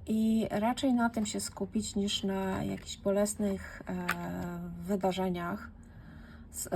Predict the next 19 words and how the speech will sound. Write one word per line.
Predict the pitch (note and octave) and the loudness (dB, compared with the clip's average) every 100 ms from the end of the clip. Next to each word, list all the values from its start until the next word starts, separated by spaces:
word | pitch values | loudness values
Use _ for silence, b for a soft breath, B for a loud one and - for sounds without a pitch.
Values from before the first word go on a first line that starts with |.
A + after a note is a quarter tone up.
| F#3 F#3 F3+ F3+ F#3 | 4 4 2 2 0
z | F3+ - - - - - - - | -2 -4 -4 -6 -8 -8 -10 0
dawnych | F#3+ F#3 F#3+ F#3+ - | 4 4 4 0 0
czasów. | F3+ F3+ - E3+ G#3 - - - - B B B - | -2 -2 -2 -2 -2 -4 -12 -14 -16 B B B -2
Raczej, | G#3+ A#3+ - B3 A#3+ A#3+ - | 2 2 2 2 2 0 -2
em, | G#3+ G#3 G#3 G#3 G3+ G3+ G3 G3 - - - - - - - | 0 2 2 2 0 0 0 -4 -8 -16 -18 -18 -18 -18 -2
nie | G3+ G#3 A3+ | 2 2 2
pozwo-, | A#3+ A3 A3 - | 0 0 0 0
chronić | - B3 E4 E4 - | 4 6 6 2 -4
swoje | - A#3+ A#3 | -2 0 2
serce | - F3+ F3+ F3+ | 2 0 0 -8
przede | - E3+ | -8 -8
wszystkim, | F3+ - F3 - - F3+ G3+ G#3+ B B B - | -6 -6 -8 -10 -8 -2 0 -2 B B B -10
chronić | - C4 C#4+ C4+ - | 2 4 4 2 -2
to, | B3 | -4
co | A#3+ A#3 | -2 -2
jest | G#3 | -2
dla | G#3 G#3 | 0 0
was | G3+ G3 | -2 -2
ważne, | F#3+ F#3 F3 F3 F#3 G#3 | -2 0 -2 -2 -2 -2